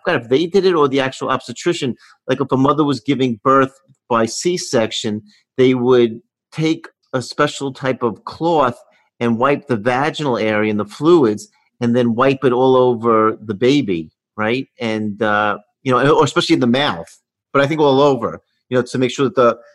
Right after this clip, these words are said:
'cause apparently when the, the infant is going through the vaginal canal,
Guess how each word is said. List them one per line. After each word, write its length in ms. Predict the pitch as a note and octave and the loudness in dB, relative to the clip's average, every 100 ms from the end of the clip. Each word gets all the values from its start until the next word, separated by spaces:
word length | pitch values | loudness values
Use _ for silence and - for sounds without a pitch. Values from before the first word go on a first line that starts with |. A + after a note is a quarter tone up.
| _ | _
'cause 140 | - C3+ | -6 -4
apparently 500 | C#3 E3 E3+ D#3 C#3+ | -2 0 0 0 -2
when 220 | C3+ C3 | -4 -2
the, 280 | C3 A#2+ - _ _ | -2 -4 -8 _ _
the 260 | A#2+ A#2+ C#3 | -6 -4 -4
infant 300 | C#3 D3 B2+ | -4 -4 -4
is 120 | B2 | -2
going 240 | C3+ B2+ | -2 -2
through 120 | B2+ | -4
the 80 | A#2+ | -4
vaginal 480 | G2 B2 B2+ A#2+ A#2+ | 0 0 0 -4 -8
canal, 720 | - A#2+ C3 D3+ A2+ G2 G2 | -8 -6 -2 0 0 0 -4